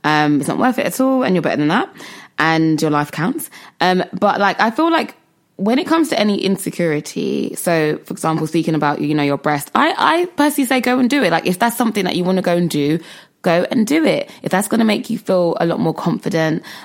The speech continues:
a lot more, um, happier, then absolutely, because I feel like it's the same way that, you know,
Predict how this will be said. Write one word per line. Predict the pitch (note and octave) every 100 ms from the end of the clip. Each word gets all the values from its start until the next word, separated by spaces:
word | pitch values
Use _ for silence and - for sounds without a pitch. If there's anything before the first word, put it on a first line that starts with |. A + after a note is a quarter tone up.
| -
a |
lot | E3 E3 -
more, | E3 D#3+ D#3 D#3
um, | D#3+
happier, | D#3+ E3+ - F3 E3 E3 F#3
then | F3+ G3+
absolutely, | C4 - G#3 B3+ G#3 G3
because | F#3+ F#3
I | F#3+
feel | G3 G3+
like | F#3 F3+
it's | E3+
the | D#3+
same | F3+ F#3
way | F3 E3+
that, | E3+ -
you | D#3+
know, | D#3 D3+